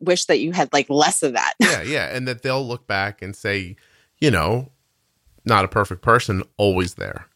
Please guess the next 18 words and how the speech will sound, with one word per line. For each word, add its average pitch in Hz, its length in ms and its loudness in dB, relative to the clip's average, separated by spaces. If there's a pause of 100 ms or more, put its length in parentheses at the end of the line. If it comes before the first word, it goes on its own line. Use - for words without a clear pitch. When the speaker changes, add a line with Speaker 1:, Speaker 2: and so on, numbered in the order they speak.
(300)
Speaker 2:
like, 95 280 -2
al- 90 180 2
Speaker 1:
Yes. 160 200 6
Speaker 2:
always 90 300 -2
available." - 500 -8 (460)
And, 95 340 4
Speaker 1:
Yeah. 87 160 8
Speaker 2:
um, 87 300 -2 (180)
I 110 60 -4
mean, 104 140 6
I 107 100 4
think - 240 0
that's - 280 0
just - 200 -2
what 80 100 4
I'm 76 100 2
shooting - 380 0
for. - 400 -10